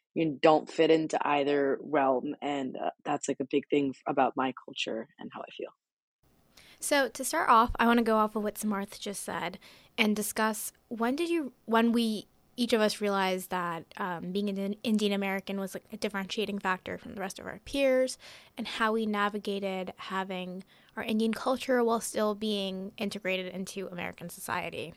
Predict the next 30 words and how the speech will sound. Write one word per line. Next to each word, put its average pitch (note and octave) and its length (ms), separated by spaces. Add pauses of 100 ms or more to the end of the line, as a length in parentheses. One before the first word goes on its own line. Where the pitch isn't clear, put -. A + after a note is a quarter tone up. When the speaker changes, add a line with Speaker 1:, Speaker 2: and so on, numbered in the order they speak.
(540)
Speaker 2:
For B3 160
me A3+ 240
personally, A3+ 640
when G#3 100
I G3+ 80
first F#3+ 300
started F#3+ 400
to - 80
realize A#3 400
that A3 400
was G#3 180
in F#3+ 80
elementary G3+ 540
school. A#3+ 580 (200)
I A#3 100
went A#3 120
to A#3 60
elementary A3 360
school G3+ 200
in G3 80
Franklin, F#3+ 440
not F#3 160
Hillsborough, F3+ 640 (320)
which A#3 160
has, G3 460
uh, F3+ 300
somewhat A#3 260
of A3 80
a G#3 60
less G3+ 380